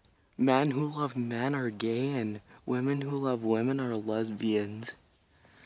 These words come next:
Yeah, I know. Did you know I saw these on one, I saw these, like, condoms at the store once. Like, when me and my friend Jacoby,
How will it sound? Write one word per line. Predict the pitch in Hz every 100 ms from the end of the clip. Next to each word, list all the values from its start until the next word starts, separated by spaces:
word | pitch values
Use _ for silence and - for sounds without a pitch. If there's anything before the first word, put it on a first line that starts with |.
| - _ _ - - - _ - - - _
Yeah, | 156 135
I |
know. | 135 139 127 - _ _ - - - - - - - - - - - - - - - - - - - - - - - - - - - - - - - - - - - - - - -
Did | 175 170
you | 220
know | 254 233
I | 180
saw | 170 226 240
these | 220 233 185
on | 185 170 165
one, | 185 196 - - - -
I | 165
saw | - 233 233
these, | 220 180
like, | 190 214 -
condoms | - 143 151 165 147 127 120
at | 131 123
the | -
store | - - 147 147 135
once. | 113 104 104 - - - _ _ _ _ _ _ _ _ _ _ _
Like, | 160 165 -
when | 165 160
me | 170 180
and | 180
my | 170 156
friend | - 165 165 160
Jacoby, | 135 135 - 131 127 139 165 180